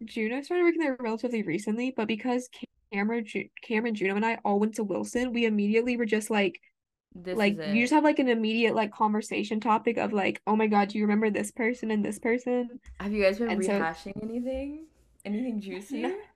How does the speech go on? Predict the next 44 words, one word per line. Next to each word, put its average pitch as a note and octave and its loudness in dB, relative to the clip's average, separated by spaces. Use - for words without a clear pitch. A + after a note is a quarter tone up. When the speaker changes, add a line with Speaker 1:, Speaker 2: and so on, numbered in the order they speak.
Speaker 1:
There A#3 4
was C4 4
just, D#4+ 2
like, E4+ 4
Speaker 2:
Not A#3+ -2
to D#4+ -12
Speaker 1:
oh - 0
my - 2
Speaker 2:
name C4 4
Speaker 1:
gosh, G3+ 2
Speaker 2:
names, G#3+ -2
but G3+ 2
Speaker 1:
names. G#3 2
I C4+ 2
mean, B3 0
I A#3 4
don't B3 8
Speaker 2:
we C4+ 6
can, A3 2
Speaker 1:
think - -14
Speaker 2:
oh, G3+ 6
Speaker 1:
he's F3 0
Speaker 2:
uh, - -10
yeah, E3 -2
it's E3 -8
fine. - -14
Speaker 1:
I - -2
don't C4 4
think C4+ 4
he's B3+ 0
gonna G#3+ 0
see A3 -2
this. B3+ -12
But G#3 0
Speaker 2:
No, G#3+ 0
Speaker 1:
do - 0
you B3 2
Speaker 2:
no. C#4 2
Speaker 1:
remember, D#4 4
he A#3+ -2
goes B3 6
by C#4 2
Sam A#3 0
now, - -4